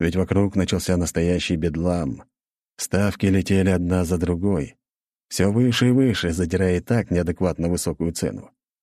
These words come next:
Нет, искусство я ценю,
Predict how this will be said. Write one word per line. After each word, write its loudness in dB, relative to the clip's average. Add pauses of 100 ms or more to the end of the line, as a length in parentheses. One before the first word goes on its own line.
(560)
Нет, -2 (320)
искусство 0
я 2
ценю, 2